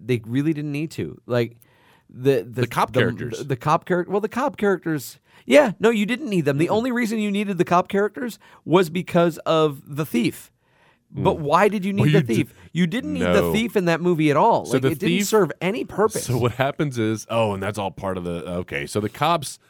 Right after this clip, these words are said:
Speaker 2: played by Cheech Marin and Jake Busey.
Speaker 1: Jake Busey.
Speaker 2: Which is a weird combination.
Speaker 1: It's my son.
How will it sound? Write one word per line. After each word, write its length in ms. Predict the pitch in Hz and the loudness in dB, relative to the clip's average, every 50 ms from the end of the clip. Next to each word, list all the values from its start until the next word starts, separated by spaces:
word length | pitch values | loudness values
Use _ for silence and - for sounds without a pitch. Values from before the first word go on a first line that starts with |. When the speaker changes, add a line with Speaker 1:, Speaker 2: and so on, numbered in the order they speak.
| _ _ | _ _
Speaker 2:
played 180 | - 117 110 | -4 -2 -2
by 120 | 104 104 101 | -2 -4 -6
Cheech 320 | - - 156 147 - - | -6 -6 -8 -8 -6 -2
Marin 340 | 123 113 101 95 98 123 139 - _ _ _ _ _ | 0 0 2 2 0 -2 -4 -8 _ _ _ _ _
and 220 | - 107 104 101 101 | -6 -4 -4 -4 -4
Jake 300 | 98 110 156 180 - 151 | -2 -2 -4 -4 -4 -6
Busey. 180 | 127 139 214 - | -2 -2 0 2
Speaker 1:
Jake 300 | 117 147 170 175 - - | 2 2 2 0 0 -2
Busey. 420 | 202 233 262 269 - - 254 180 | -2 0 0 -2 -2 -2 -2 -2
Speaker 2:
Which 160 | 131 113 120 | -2 -2 -2
is 100 | 117 101 | -4 -4
a 60 | 113 | -4
weird 680 | 104 92 92 98 101 110 110 104 101 101 98 90 92 - | -6 -6 -6 -2 0 0 2 2 0 0 -2 -4 -8 -10
combination. 680 | - 104 98 90 82 - 80 78 78 76 - - 78 69 | -8 -6 -4 -4 -4 -4 -4 -4 -6 -6 -8 -10 -12 -12
Speaker 1:
It's 140 | 65 - | -12 -12
my 140 | 90 82 78 | -12 -12 -10
son. 440 | 76 - - 98 90 80 73 73 76 | -10 -8 -6 -6 -6 -6 -8 -12 -18